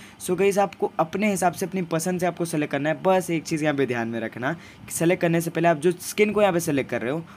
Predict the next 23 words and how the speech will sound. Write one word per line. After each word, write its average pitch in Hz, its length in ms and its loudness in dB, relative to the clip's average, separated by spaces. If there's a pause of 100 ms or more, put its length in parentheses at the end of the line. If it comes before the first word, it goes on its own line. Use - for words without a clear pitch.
वो 165 100 0
स्किन 196 540 0
आपके 135 260 -2
पास 160 260 0
डाउनलोड 127 380 -2
होनी 160 300 -2
चाहिए। 107 320 -4 (320)
डाउनलोड 165 360 0
मतलब 175 340 -2 (480)
यहाँ 170 120 0
पे 180 100 0
देख 180 160 2
लो 185 100 2
गाइस, 175 160 2
जैसे 170 180 -2
अभी 175 140 2
मैं 175 100 0
स्टोर 160 300 0
में 175 80 0
यहाँ 160 120 2
पे 127 100 -2
जाता 110 260 -4
हूँ 156 180 -6